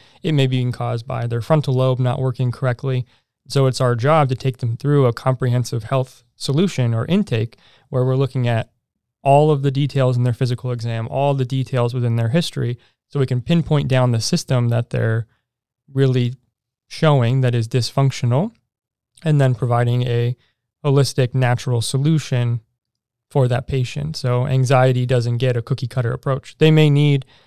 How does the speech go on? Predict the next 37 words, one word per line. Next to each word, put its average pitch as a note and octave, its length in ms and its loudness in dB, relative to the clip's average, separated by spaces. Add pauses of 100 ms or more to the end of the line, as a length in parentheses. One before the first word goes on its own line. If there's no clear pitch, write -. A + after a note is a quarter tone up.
(360)
neurologic D3+ 480 4
rehabilitation C3+ 760 2
to B2 60 0
help A#2+ 200 -2
that B2 160 0
anxiety A#2+ 500 -2
get B2 320 -2 (100)
under C3+ 240 2
control. E3+ 580 -4 (440)
They C#3+ 120 2
may C#3+ 160 6
need C3+ 220 2
chiropractic C3 500 -2
adjustments D3 480 0
to C3 100 -8
help C3+ 220 -2
get B2+ 160 -4
that A#2+ 160 -2
anxiety A#2+ 440 0
under A#2 140 -2
control, B2 540 -4
or F#3+ 180 4
they F3 140 4
may D#3+ 200 4
need D#3 400 0
diet, C#3 260 -2
lifestyle, C3+ 400 0
nutrition C#3 400 -2
solution C3+ 460 -2
because B2+ 280 -2
it's A#2 120 -8 (300)
coming D3 260 0
from C3+ 240 0
an B2+ 60 0
autoimmune C#3 440 0
disease, C#3+ 380 -8
right? C#3 200 -4